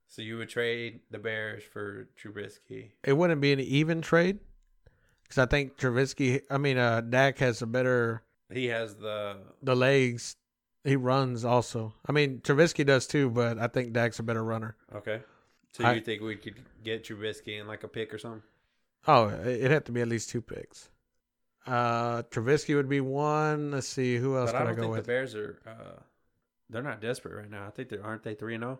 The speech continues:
Speaker 1: after beating Atlanta?
Speaker 2: Oh, yeah, yeah, yeah.
Speaker 1: So they're not exactly desperate.
Speaker 2: I'm not talking about right now. The end
Speaker 1: Oh,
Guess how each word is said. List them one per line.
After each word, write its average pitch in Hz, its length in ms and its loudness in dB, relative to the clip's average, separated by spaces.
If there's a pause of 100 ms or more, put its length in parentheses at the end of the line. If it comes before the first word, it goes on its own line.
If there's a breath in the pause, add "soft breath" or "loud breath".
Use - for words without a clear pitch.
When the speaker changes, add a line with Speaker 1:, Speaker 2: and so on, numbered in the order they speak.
(160)
Speaker 1:
after 113 180 -14
beating 110 280 -8
Atlanta? 123 360 -6 (280)
Speaker 2:
Oh, 185 160 6
yeah, 127 240 6
yeah, 127 260 2
yeah. 110 160 -4
Speaker 1:
So 104 240 -10 (380)
they're 113 100 -10
not 117 180 -6
exactly 104 460 -10
desperate. 107 440 -12 (220)
Speaker 2:
I'm 165 160 -2
not 165 200 -4
talking 180 220 -4
about 120 200 -4
right 117 240 0
now. 160 420 -6 (800)
The 127 100 -2
end 147 80 -2
Speaker 1:
Oh, 127 40 0